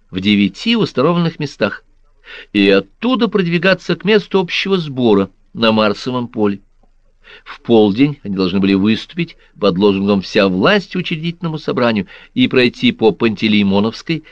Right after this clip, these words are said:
к Литейному проспекту, затем повернуть направо и по Кирочной и Потёмкинской направиться к Шпалерной перед Таврическим дворцом.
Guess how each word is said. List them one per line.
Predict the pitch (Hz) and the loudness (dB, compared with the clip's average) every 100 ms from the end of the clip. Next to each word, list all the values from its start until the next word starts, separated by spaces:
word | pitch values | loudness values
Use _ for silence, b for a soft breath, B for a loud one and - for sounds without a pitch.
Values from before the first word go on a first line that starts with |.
| b | b
к | - | -2
Литейному | 110 - 113 101 101 | -2 2 0 2 0
проспекту, | 95 95 - - 101 - - b b - | 0 -2 -2 -4 -2 -4 -14 b b -12
затем | 98 107 | -4 -2
повернуть | 107 117 123 113 | 0 0 -2 -2
направо | 117 107 107 113 120 156 b b | -4 -2 0 0 0 -2 b b
и | 110 | -4
по | 95 110 104 | 0 0 0
Кирочной | - 220 226 135 - - 104 | -2 -4 -2 -2 -2 -4 -4
и | 104 | -4
Потёмкинской | 117 113 120 98 - 98 - 95 b b - | -4 -2 -4 -4 -6 -10 -8 -10 b b -12
направиться | 101 113 107 - 110 - - | -2 0 0 -2 -4 -4 -12
к | |
Шпалерной | - - 104 95 104 185 180 175 | -8 -6 0 2 2 2 0 -4
перед | 165 143 139 | -6 -12 -10
Таврическим | 120 110 113 - 120 | -10 -10 -12 -14 -14
дворцом. | 107 107 - 101 | -12 -12 -8 -10